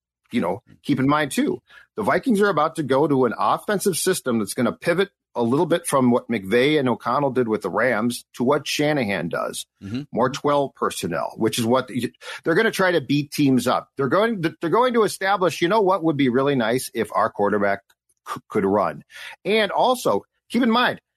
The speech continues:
Speaker 1: the Vikings clearly don't wanna spend on interior offensive line. So what gets you around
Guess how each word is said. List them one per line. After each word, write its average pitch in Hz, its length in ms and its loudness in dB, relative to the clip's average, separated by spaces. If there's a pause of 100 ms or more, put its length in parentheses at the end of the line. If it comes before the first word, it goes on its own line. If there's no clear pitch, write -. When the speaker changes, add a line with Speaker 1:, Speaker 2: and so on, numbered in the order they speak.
(140)
Speaker 1:
the 127 80 0
Vikings 247 420 2
clearly 160 440 2
don't 143 260 0
wanna 165 220 0
spend 120 600 0
on 117 160 0
interior 147 680 0
offensive 127 480 0
line. 110 360 0 (360)
So - 180 0
what 139 320 2
gets 220 260 -2
you 190 160 6
around 135 640 2